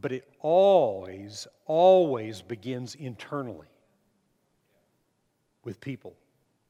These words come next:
John eleven and verse thirty-nine in the Amplified also.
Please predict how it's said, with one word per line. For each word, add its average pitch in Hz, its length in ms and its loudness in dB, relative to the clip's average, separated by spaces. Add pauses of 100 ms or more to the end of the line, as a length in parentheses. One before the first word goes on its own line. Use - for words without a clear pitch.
(1400)
John 143 280 -2
eleven 135 520 -2
and 117 160 -12
verse 127 260 -6
thirty-nine 120 760 -8 (540)
in 123 100 -12
the 117 140 -10
Amplified 117 560 -10
also. 113 340 -14